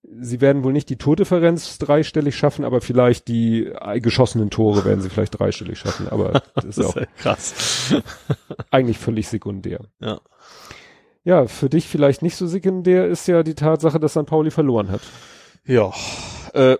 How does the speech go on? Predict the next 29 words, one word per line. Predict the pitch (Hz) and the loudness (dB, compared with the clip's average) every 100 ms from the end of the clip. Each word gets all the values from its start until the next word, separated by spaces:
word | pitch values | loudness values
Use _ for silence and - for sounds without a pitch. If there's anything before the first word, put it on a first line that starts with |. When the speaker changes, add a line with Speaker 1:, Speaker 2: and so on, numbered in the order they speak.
| - | 0
Speaker 2:
ja, | 120 139 | 2 4
also | 120 127 | 4 2
ich | |
fand | 170 | 0
das | 156 | -4
Spiel | - 170 | -4 0
gar | 147 | 2
nicht | 131 - | 0 0
schlecht. | 117 127 - - _ _ _ _ | 0 0 -6 -20 _ _ _ _
Ähm, | 120 113 107 - _ - | -2 -2 -6 -14 _ -20
das | 110 127 | -2 0
hatte | 131 | 2
ich, | |
ich | 123 110 110 | -2 -4 -4
glaub, | 123 | -2
beim, | 117 117 104 | 0 -2 0
bei | 110 | 0
Luke | 117 143 135 | 2 2 2
Hype | 127 113 | -2 -2
hatte | 113 113 | -6 -8
ich | |
bisher | - 104 120 - | -8 -6 -4 -4
eigentlich | 107 110 135 | -6 -4 0
nie | |
gehabt. | 120 90 - | 2 2 -2
Also | 101 | 0
sie | 110 | 2
haben | 117 | 2
immer, | 135 131 | 4 4